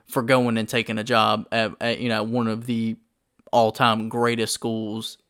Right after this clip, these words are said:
in college football. So, yeah, I, I completely agree with you. I, I hope that, that everyone in the city is able to, to take it for what it is, uh, and to look at it realistically,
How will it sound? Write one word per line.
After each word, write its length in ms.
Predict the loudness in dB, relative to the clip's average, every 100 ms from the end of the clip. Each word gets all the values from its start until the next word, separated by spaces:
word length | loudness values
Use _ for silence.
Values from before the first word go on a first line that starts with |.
| -6
in 120 | -2
college 320 | 2 2 0
football. 360 | -4 -4 -6 -8
So, 360 | -2 0 0 -2 -14 -20 _
yeah, 220 | 4 6
I, 360 | 6 4 4 0
I 40 |
completely 400 | 0 -2 -2 -2
agree 240 | -2 -2 -4
with 160 | -4
you. 160 | -2 2
I, 380 | 4 4 4 4
I 20 |
hope 260 | 2 -2 0
that, 360 | 2 2 -2 _ _ -6
that 240 | 0 2
everyone 340 | 2 0 -4 -2
in 80 |
the 60 | -4
city 240 | -2 -2
is 100 | 0
able 300 | 0 0 -2
to, 300 | -4 -2 -2 -4 -16 -20 _ 2
to 120 | 4
take 280 | 6 4 4
it 200 | 0 0
for 160 | -2
what 300 | 0 2 2
it 120 | 2
is, 520 | 0 0 0 0 -4 -14 _ _ _ -2
uh, 220 | 2 2 0
and 160 | -4
to 100 | -2
look 220 | -2 0 2
at 140 | 2
it 60 | 0
realistically, 920 | -2 -2 0 -2 -4 -4 -2 -2